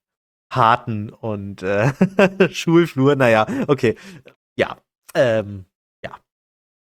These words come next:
Und, äh, äh, Ukarun lag dann einfach <laughs> völlig nackt auf der, äh, nur noch in Unterwäsche bekleideten Momo und Aira war einfach auch irgendwo, äh, auf dem anderen Schulflur,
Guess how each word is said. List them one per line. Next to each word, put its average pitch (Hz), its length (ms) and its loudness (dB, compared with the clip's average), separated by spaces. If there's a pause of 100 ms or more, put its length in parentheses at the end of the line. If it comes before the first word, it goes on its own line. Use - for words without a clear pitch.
(200)
Und, 127 500 2
äh, 113 460 4 (640)
äh, 110 480 -8 (440)
Ukarun 156 420 2
lag 135 220 2
dann 117 140 2
einfach 131 440 -2
<laughs> - 140 -8
völlig 151 340 0
nackt 131 300 -2
auf 117 140 -8
der, 113 300 0 (420)
äh, 110 300 0
nur 135 140 2
noch 127 120 2
in 131 80 -4
Unterwäsche 120 460 -2
bekleideten 110 680 -4
Momo 139 520 2 (380)
und 120 300 -4
Aira 117 260 4
war 98 140 2
einfach 104 300 0
auch - 200 -6
irgendwo, 117 680 2 (300)
äh, 113 260 2
auf 113 180 -4
dem 107 120 -12
anderen 101 260 -4
Schulflur, 95 720 -8